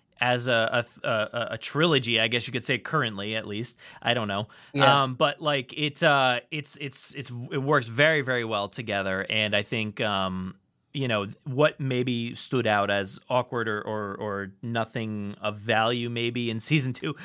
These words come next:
Speaker 1: I don't wanna, like, put season two down too much 'cause I did enjoy it, but, like, at times you did feel that way. You're like, "How does this connect?" Um, it does. It, it feels like it does a lot. So,
Speaker 2: Yeah.
Speaker 1: yeah.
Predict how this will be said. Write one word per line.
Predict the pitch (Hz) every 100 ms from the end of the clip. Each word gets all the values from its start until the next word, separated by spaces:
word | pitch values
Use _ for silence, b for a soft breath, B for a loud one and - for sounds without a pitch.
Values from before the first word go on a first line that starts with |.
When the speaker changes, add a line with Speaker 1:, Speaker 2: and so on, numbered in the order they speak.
| B
Speaker 1:
I | 233
don't | 277
wanna, | 277 233
like, | 180 - _ -
put | 220
season | - 180 160
two | 165
down | 147 139 127
too | 170
much | 127 -
'cause | 143
I | 147
did | 185 151
enjoy | 131 170 131
it, | -
but, | 151
like, | 139 127 - b
at | 143
times | - 170 156 135
you |
did | 139 135 -
feel | 156 143
that | 117
way. | 113
You're | 110 110
like, | 110
"How | 127 135
does | 139
this | 123 -
connect?" | 131 117 117 107 - B B B -
Um, | 123 110 104 101 - -
it | 151 123
does. | 120 87 -
It, | 143 131
it | 113
feels | 143 123 113
like | 110
it | 98
does | 104 101 101 -
a | 104
lot. | 95 90 - b b -
So, | 123 104 101 95 98
Speaker 2:
Yeah. | 143 117 110 _ -
Speaker 1:
yeah. | 101 80